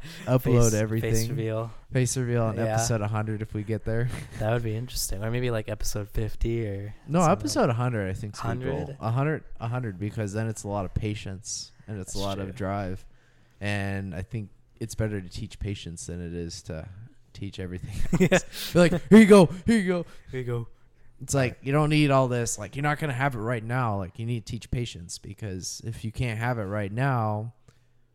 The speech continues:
Speaker 1: you're going to appreciate when it's actually there.
Speaker 2: Exactly. Episode hundred. Be on the lookout.
Speaker 1: We're almost there.
Speaker 2: Might
Speaker 1: Twenty percent.
Speaker 2: might be a couple of years down the road, but we'll see.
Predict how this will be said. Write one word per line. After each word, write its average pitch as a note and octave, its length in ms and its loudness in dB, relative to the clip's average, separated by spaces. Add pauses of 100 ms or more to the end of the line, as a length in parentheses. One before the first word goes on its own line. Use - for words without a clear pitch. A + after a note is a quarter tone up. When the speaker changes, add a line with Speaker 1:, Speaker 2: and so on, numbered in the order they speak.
(420)
Speaker 1:
you're A2 140 -4
going A2+ 300 0
to G#2+ 160 -4
appreciate G2 640 -4
when F2+ 160 -8
it's E2+ 160 -10
actually F2+ 320 -10
there. C#2 340 -14 (300)
Speaker 2:
Exactly. F#2 680 -14 (760)
Episode - 380 -4
hundred. G2+ 500 2 (320)
Be G#2+ 100 -2
on G#2 120 0
the G2+ 80 0
lookout. F#2+ 540 -4 (220)
Speaker 1:
We're G#2 220 -2
almost A#2+ 300 0
there. C#3+ 420 2 (220)
Speaker 2:
Might - 40 -
Speaker 1:
Twenty B2+ 220 4
percent. E3 460 0 (260)
Speaker 2:
might A2 220 -6
be A2 180 -2
a G#2 280 2
couple - 260 -6
of G#2 40 -4
years G#2+ 300 -4
down G#2+ 160 -4
the G#2 100 -6
road, A2 360 -4
but G#2 180 -4
we'll G#2+ 120 -6
see. A2+ 340 -4